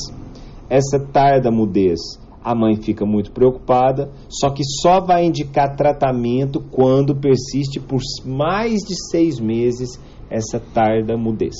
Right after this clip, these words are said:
mais de seis meses, ok? Dentro dessa fase ainda, né, de, de etapa pré-escolar, de dois a cinco anos,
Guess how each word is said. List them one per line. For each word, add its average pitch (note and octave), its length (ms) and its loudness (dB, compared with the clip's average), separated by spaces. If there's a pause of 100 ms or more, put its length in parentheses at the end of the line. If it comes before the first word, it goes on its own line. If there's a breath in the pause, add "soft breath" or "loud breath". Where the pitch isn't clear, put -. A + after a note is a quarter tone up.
(180)
mais A2 500 0
de A2+ 120 -10 (120)
seis B2 280 -2
meses, - 500 -16 (840 loud breath)
ok? D3+ 480 2 (360 loud breath)
Dentro G3 380 2
dessa C#3+ 380 0
fase D3+ 600 0
ainda, A#2+ 580 2
né, B2+ 220 4
de, G#2+ 460 -2
de F2+ 460 -8 (600 loud breath)
etapa - 380 -2
pré-escolar, C3+ 1200 2
de G#2 140 -6
dois A#2+ 480 6 (300)
a A#2+ 200 2
cinco G#2+ 540 -6
anos, C#3 420 2